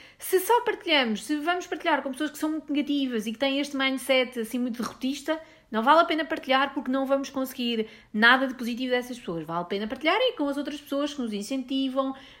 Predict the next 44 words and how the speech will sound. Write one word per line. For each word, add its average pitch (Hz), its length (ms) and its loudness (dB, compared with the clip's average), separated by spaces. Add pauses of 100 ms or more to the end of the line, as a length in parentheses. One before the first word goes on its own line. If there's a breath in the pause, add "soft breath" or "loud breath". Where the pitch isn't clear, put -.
(100)
que 208 80 -8
nos 220 160 2
motivam, 254 760 0
que, 214 640 0
salvo 180 240 -4
seja 175 160 -8
que 175 80 -12
nos 160 100 -12
motivam, 226 320 -4
não 240 80 0
é? 240 40 2
Mas 226 160 -2
que 240 100 -4
nos 247 100 -2
motivam, 247 400 0
que 220 80 -4
nos 233 140 -2
empurram 233 340 -2
para 202 220 2
a 185 60 -2
frente, 240 840 0 (320 loud breath)
que - 100 -8
nos 240 140 0
dão 196 260 2
ânimo, 262 760 2
que 254 80 -2
nos 262 160 0
vão 277 160 2
perguntando 247 360 0
então 247 200 0
como 226 140 0
é 220 60 0
que - 80 -8
estás, 285 380 4
como 247 160 -4
é 247 60 -2
que 247 80 -8
não 226 80 -2
estás, 262 340 2
como 254 140 -6
é 254 80 -4
que 254 60 -12
vai 208 180 0
isso, - 360 -14